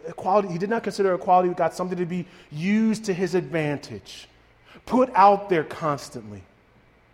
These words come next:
What Jesus did in verse seven, it says, "He made himself nothing by taking the nature of a servant, being made in human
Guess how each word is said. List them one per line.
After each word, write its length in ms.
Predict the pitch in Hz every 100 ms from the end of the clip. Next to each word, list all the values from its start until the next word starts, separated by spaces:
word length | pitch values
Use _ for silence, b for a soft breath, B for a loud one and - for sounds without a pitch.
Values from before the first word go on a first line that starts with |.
| _ _ _ b b b
What 380 | 143 180 254 151
Jesus 540 | - 208 240 202 226
did 380 | 160 185 220 196
in 180 | 185 160
verse 240 | 185 196
seven, 600 | - - 226 220 165 117 92 - _ _ _ _ _ _ _ _ _ _ -
it 140 | 160
says, 420 | - 202 185 170 -
"He 180 | - 196
made 440 | 170 170 202 233 202
himself 760 | 202 196 - - 175 170 -
nothing 880 | 139 156 185 220 - - 170 131 95 - b b b
by 140 | - 175
taking 500 | 170 208 202 208 202
the 120 | 175
nature 560 | 160 190 220 208 208 -
of 460 | 175 180 190 190 -
a 60 | 147
servant, 1000 | - - - 208 190 202 160 117 - - _ _ b b b
being 340 | 214 208 185 175
made 440 | 196 208 208 202
in 180 | 208 180
human 800 | - - 208 202 196 185 185